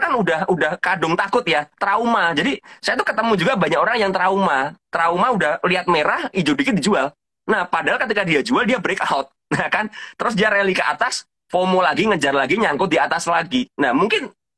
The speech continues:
Miss Ellen punya nggak, eh, tips-tips bagaimana cara mengatasinya? Karena kan udah ngehold lama nih. Udah ngehold lama,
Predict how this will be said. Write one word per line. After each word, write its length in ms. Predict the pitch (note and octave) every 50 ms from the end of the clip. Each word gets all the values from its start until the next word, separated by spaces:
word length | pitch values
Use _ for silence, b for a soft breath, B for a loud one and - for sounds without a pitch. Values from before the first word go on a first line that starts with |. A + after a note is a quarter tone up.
| _ _ _
Miss 160 | - G#3 G3+
Ellen 240 | - G3 A3+ C#4 C#4+
punya 240 | - C4 C4+ C#4+ C#4
nggak, 160 | G3+ - -
eh, 300 | - - - F3+ E3+ E3+ - -
tips-tips 420 | A#3 G#3+ - - - B3 - - - -
bagaimana 480 | C#3+ C3+ C#3+ C#3+ C#3 D3+ G#3+ - - - -
cara 340 | A3+ G#3+ G#3 G#3 G#3+ G#3 F#3+ b b b b b -
mengatasinya? 720 | - F#3 G3 F#3+ F#3+ F#3+ F#3 F#3+ G3 G#3+ A3 F#3+ D3+ C#3
Karena 240 | D#3+ G3+ B3+ F#4 F#4+
kan 160 | F#4+ D4+ B3
udah 160 | G#3+ E3 D#3 E3+ G3
ngehold 160 | F3 D#3+ D3
lama 300 | - G3+ A#3 B3 A#3+ G3+
nih. 160 | D#3+ C3 A2 - _ _ _ _ _ _ - -
Udah 160 | D3 C#3 C3
ngehold 320 | D3+ D#3 C#3+ C3+ A#2+ C3+
lama, 400 | C3 B2 A#2+ B2 C#3+ F#3 A#3+ D4+